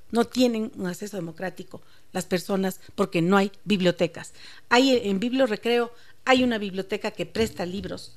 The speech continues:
eh, pero tiene que irse hasta el sur para encontrar, pero tienen muy buena literatura. Es decir,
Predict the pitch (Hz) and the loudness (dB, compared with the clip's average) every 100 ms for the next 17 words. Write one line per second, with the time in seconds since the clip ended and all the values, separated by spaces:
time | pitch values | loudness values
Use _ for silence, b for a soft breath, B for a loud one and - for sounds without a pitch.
0 | b b b b 185 185 196 190 214 208 | b b b b -6 -6 -2 -2 2 0
1 | 208 - 196 185 165 - 208 - 160 160 | 0 -10 -10 -10 -10 -8 -8 -6 -8 -8
2 | 160 160 175 175 - b - 180 175 190 | -10 -6 -6 -6 -10 b -10 -8 -2 0
3 | 190 233 277 233 220 196 165 160 - 165 | 6 8 8 4 -2 -4 -10 -12 -14 -14
4 | 160 160 180 226 | -12 -12 -10 -8